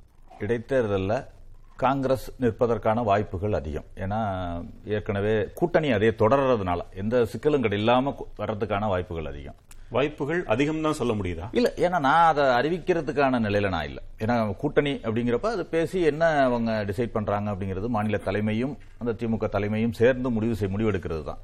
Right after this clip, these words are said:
Speaker 1: ஏன்னா, ஏற்கனவே பாத்தீங்கன்னா, கடந்த முறை, கடந்த எதிர்க்கட்சியாக இருந்தபோது கூட நான்கு நேரி இடைத்தேர்தல் வந்த பொழுது, அங்க வசந்தகுமார் மறைந்த பொழுது அதை காங்கிரஸுக்கு தான் ஒதுக்குனாங்கன்னு வச்சுங்களேன். ஏன்னா, கூட்டணி தொடரும் பொழுது அப்படிதான் நடைமுறை வந்திருக்கிறது. அதன், அதன் காரணமாக இருக்கலாம்னு தான் நான் சொல்ல முடியும்.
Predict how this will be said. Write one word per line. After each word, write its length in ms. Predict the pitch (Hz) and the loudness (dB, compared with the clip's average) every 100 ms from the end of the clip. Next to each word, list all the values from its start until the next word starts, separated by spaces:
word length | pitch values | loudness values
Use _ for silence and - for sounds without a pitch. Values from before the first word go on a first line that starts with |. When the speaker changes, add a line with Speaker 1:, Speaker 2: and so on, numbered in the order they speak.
| - | -6
Speaker 1:
ஏன்னா, 260 | 151 139 | 0 2
ஏற்கனவே 480 | 135 151 160 175 151 | 2 2 2 4 2
பாத்தீங்கன்னா, 240 | 139 143 | 0 -2
கடந்த 460 | 160 147 143 135 127 | -2 -2 0 0 0
முறை, 480 | 123 139 147 127 113 | 0 2 2 2 -2
கடந்த 360 | 113 127 139 139 131 120 113 110 107 98 98 82 76 - - | -2 -2 0 2 4 2 0 0 -2 -4 -6 -8 -12 -12 -6
எதிர்க்கட்சியாக 680 | 101 110 131 151 - 143 127 | -2 -2 -2 -2 2 2 2
இருந்தபோது 440 | 120 120 113 117 | 2 2 2 2
கூட 440 | 113 131 92 101 - - - - - | 2 2 2 0 -6 -18 -20 -18 -2
நான்கு 300 | 123 139 151 | 4 4 4
நேரி 240 | 147 135 | 2 4
இடைத்தேர்தல் 640 | 127 123 117 123 110 107 104 | 4 2 2 2 2 0 0
வந்த 200 | 101 95 | -2 -2
பொழுது, 640 | 90 98 196 208 165 131 | -2 0 2 4 4 4
அங்க 220 | 123 123 113 | 2 0 0
வசந்தகுமார் 420 | 123 123 113 113 | 0 -2 0 0
மறைந்த 260 | 113 113 | 0 0
பொழுது 260 | 110 120 165 | 0 0 2
அதை 180 | 147 139 | 2 2
காங்கிரஸுக்கு 500 | 127 131 123 107 104 | 2 0 0 -2 -2
தான் 140 | 110 | 0
ஒதுக்குனாங்கன்னு 520 | 98 90 85 82 80 | 0 -2 -4 -6 -6
வச்சுங்களேன். 320 | 73 - 69 78 | -10 -12 -12 -10
ஏன்னா, 100 | 160 | -4
கூட்டணி 320 | 190 202 170 | 0 0 2
தொடரும் 380 | 127 147 180 170 | 4 4 4 2
பொழுது 280 | 160 175 175 | 2 4 2
அப்படிதான் 300 | 143 143 151 | 2 2 2
நடைமுறை 420 | 127 131 123 107 | 2 2 2 2
வந்திருக்கிறது. 720 | 101 113 117 101 92 85 - | 2 0 0 0 -2 -2 -4
அதன், 280 | - 131 143 | -4 -6 -2
அதன் 220 | 131 143 | -2 2
காரணமாக 460 | 147 160 160 151 175 | 4 4 2 -2 0
இருக்கலாம்னு 540 | 147 139 151 139 127 | -4 2 4 4 2
தான் 160 | 143 147 | 0 0
நான் 140 | 104 | 0
சொல்ல 180 | 95 95 | -2 -4
முடியும். 340 | 90 80 - | -4 -6 -8